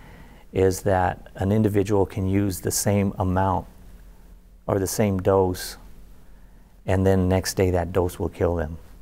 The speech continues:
And I, I think that's what's so dangerous about it, is because, uh, you know, even on the day that he died, he was on the phone looking for treatment centers that could help him.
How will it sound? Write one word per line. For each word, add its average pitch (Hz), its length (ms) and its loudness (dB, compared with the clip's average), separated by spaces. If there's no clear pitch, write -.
And 95 220 0
I, 101 240 -2
I 98 100 0
think 98 220 -4
that's 92 240 0
what's 95 140 -6
so 90 140 0
dangerous 90 640 -2
about 87 340 0
it, 85 140 -6
is 92 120 -2
because, 87 720 -4
uh, - 160 -4
you 113 120 0
know, 101 200 2
even 147 260 4
on 117 180 2
the 95 100 2
day 104 400 4
that 90 200 -4
he 104 160 -2
died, 92 500 2
he - 120 0
was 113 160 4
on 104 140 4
the 87 80 2
phone 90 640 -2
looking 92 360 2
for 87 300 -2
treatment 98 420 -2
centers 85 400 -2
that 82 180 -2
could 82 100 -2
help 82 260 -2
him. 82 160 -6